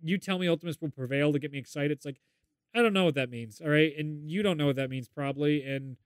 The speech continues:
it's gonna be whatever you feel at the last minute. It doesn't mean, like, "Hey, Ultimus is gonna save the world," or anything like that, 'cause people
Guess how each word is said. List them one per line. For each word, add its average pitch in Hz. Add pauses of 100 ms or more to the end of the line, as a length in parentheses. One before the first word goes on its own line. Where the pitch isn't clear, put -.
(720)
it's 151
gonna 180
be 165
whatever 160
you 156
feel 160
at 147
the 139
last 139
minute. 127 (140)
It 131
doesn't 147
mean, 147
like, 135 (140)
"Hey, 175
Ultimus 156
is -
gonna 160
save 156
the 151
world," 151
or 139
anything 139
like 123
that, 127
'cause 117
people 135